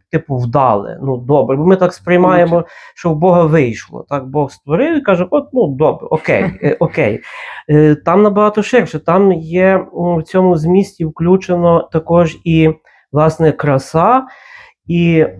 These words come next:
Speaker 1: ну, така, якби, миловидність, що
Speaker 2: Що
Speaker 1: воно
Speaker 2: Бог замилувався.
Speaker 1: Так, що Бог, е, м, не тільки схвалив те, що він,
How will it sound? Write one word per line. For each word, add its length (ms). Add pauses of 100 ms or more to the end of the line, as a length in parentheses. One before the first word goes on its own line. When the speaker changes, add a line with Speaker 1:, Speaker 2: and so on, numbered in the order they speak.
(100)
Speaker 1:
ну, 180
така, 280
якби, 200
миловидність, 1300 (120)
що 240
Speaker 2:
Що 0
Speaker 1:
воно 360
Speaker 2:
Бог 120
замилувався. 840
Speaker 1:
Так, 280
що 140
Бог, 400
е, 40
м, 560
не 280
тільки 360
схвалив 760
те, 140
що 160
він, 180